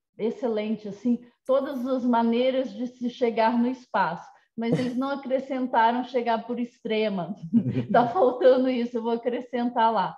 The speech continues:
Então, é mais fácil vir pra rodoviária de Extrema e o taxista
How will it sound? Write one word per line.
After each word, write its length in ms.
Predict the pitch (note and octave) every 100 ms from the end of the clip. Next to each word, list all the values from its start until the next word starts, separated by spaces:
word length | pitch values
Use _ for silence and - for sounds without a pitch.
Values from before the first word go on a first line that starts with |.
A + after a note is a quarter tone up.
| - _
Então, 200 | - A3
é 60 | A3+
mais 280 | A#3+ B3 -
fácil 320 | C4+ - A3
vir 160 | B3 B3+
pra 160 | A#3
rodoviária 720 | A#3+ A#3 A#3 G#3+ G#3+ G#3 G#3
de 100 | G3
Extrema 640 | G#3 - - G#3+ A3+ A#3 A#3+ - _ -
e 100 | A3+
o 60 |
taxista 840 | A3+ A3 A3+ - A3+ A3 - A#3